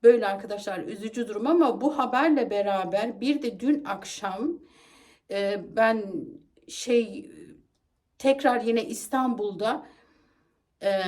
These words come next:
bir bayanın kahve salonunda kahve içtiği zaman kahvesinde de kahveyle zehirlendiği ortaya çıktı ve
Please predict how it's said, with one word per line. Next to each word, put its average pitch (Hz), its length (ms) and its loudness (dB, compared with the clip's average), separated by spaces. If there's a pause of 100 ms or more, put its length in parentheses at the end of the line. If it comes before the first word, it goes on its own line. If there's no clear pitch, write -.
(1120)
bir 226 220 0
bayanın 214 840 4 (680)
kahve 220 800 0 (260)
salonunda 202 680 0
kahve 226 420 -2
içtiği 240 580 -6
zaman 214 580 -2
kahvesinde 220 960 2
de 220 260 -2 (560)
kahveyle 240 640 4
zehirlendiği 233 880 2
ortaya 208 520 -4
çıktı - 340 -8
ve 311 260 0